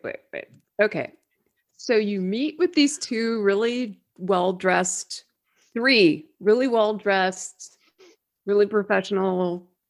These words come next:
guys from the Central Bank of Mexico, and you do a great job.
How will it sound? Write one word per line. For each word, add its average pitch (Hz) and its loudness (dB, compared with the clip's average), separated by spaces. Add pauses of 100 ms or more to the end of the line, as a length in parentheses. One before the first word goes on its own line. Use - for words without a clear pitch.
(140)
guys 160 0
from 202 -2
the 170 0
Central 175 -2
Bank 196 -2
of 233 -6
Mexico, - -8 (640)
and 165 -2
you 165 -4
do 147 -2
a - 0
great 196 -2
job. - -6